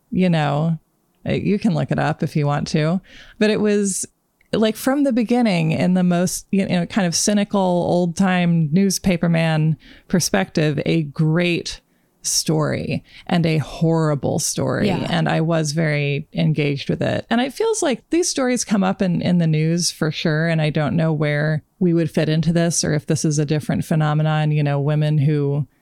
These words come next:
Speaker 1: kill a bunch of their babies in a row.
Speaker 2: Mm-hmm.
Speaker 1: But this felt like the biggest kind of collective processing of this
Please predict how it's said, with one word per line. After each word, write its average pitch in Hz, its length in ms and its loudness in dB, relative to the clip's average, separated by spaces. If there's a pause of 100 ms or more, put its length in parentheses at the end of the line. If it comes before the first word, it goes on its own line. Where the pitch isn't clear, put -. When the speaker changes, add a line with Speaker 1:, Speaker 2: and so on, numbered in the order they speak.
Speaker 1:
kill 170 280 2
a 160 60 0
bunch 160 320 -2
of 147 160 -2
their 143 200 0
babies 156 520 0
in 180 100 2
a 170 100 0
row. 170 460 0
Speaker 2:
Mm-hmm. 196 460 0
Speaker 1:
But 170 480 0 (300)
this 202 240 0
felt 214 240 0
like 165 280 -2
the 170 300 -2
biggest 156 480 -2
kind 151 240 0
of - 240 -6 (400)
collective 151 580 -2
processing 139 800 -2
of 131 300 -4
this - 380 -2